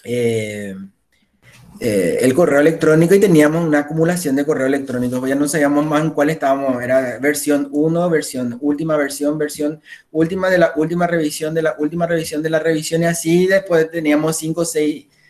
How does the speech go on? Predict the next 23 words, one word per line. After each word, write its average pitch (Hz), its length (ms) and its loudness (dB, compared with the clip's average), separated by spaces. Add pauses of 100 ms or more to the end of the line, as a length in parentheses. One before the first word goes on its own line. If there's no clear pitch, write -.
(360)
diez, 156 680 0
ya 156 140 2
no 165 120 2
sabíamos 156 320 2
más 170 180 0
cuál 151 200 2
era 147 140 4
el 151 160 0
último, 123 400 -2
¿verdad? 104 260 -10
Era 120 300 -2
todo 139 160 2
un, 180 640 2
un 156 140 -6
tema. 127 280 -2
Y 170 60 0
hoy 202 100 6
en 247 120 6
día 285 280 4
es 208 100 0
muy 214 200 4
fácil 175 360 -2
trabajar 180 540 -2